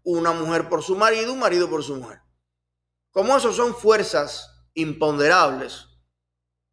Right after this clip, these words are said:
porque nadie, nadie, nadie va a suprimir esa fuerza que es universal.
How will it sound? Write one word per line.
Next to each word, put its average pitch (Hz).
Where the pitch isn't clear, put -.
porque 165
nadie, 196
nadie, 202
nadie 208
va 185
a 165
suprimir 170
esa 190
fuerza 160
que 156
es -
universal. 160